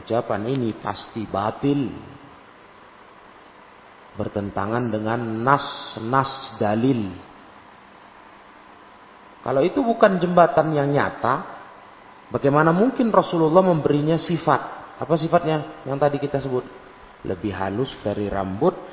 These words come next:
lebih tajam dari pedang. Itu kan berarti ada bendanya, itu hissi, ada bendanya. Betul-betul jembatan gitu.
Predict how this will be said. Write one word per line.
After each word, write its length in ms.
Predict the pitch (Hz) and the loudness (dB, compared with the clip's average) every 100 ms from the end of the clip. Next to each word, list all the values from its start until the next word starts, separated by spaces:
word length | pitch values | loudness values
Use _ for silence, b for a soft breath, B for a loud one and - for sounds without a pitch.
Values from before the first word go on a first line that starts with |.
| - | -12
lebih 380 | - 101 101 98 | -8 -6 -6 -6
tajam 400 | 92 87 120 127 | -6 -4 0 0
dari 320 | 113 110 127 151 - - - - - - | 2 2 0 -2 -10 -20 -20 -20 -16 -8
pedang. 400 | - - 107 98 - - - - - - - - - - - - - - - - - - - - - | -8 -4 -4 -4 -10 -16 -20 -20 -20 -20 -20 -20 -20 -20 -20 -20 -20 -20 -20 -20 -20 -20 -20 -18 -6
Itu 160 | 147 | 0
kan 160 | 214 262 | 2 4
berarti 240 | 202 196 | 4 6
ada 240 | 247 196 190 | 6 8 8
bendanya, 720 | 170 180 180 196 190 143 120 | 6 6 6 6 4 2 0
itu 160 | 139 185 | 0 0
hissi, 480 | - 165 - 143 104 - - - | 2 0 -2 -4 -6 -14 -18 -8
ada 240 | 165 185 | 0 2
bendanya. 720 | 165 165 135 135 156 127 95 - - - - - - - - - - - - - - - - - - - - - - - - - - - 64 - - - - - - - - - - - - - - - - - - 139 | 4 4 6 6 4 0 -4 -10 -18 -20 -20 -20 -20 -20 -20 -20 -20 -20 -20 -20 -20 -20 -20 -20 -20 -20 -20 -20 -20 -20 -20 -20 -16 -12 -12 -12 -16 -18 -20 -20 -20 -20 -20 -20 -20 -20 -20 -20 -20 -20 -20 -20 -12 -2
Betul-betul 560 | - 190 202 214 208 | 4 6 6 6 6
jembatan 640 | 185 151 175 - 202 165 131 | 6 8 6 8 4 4 0
gitu. 320 | 131 107 | 0 -2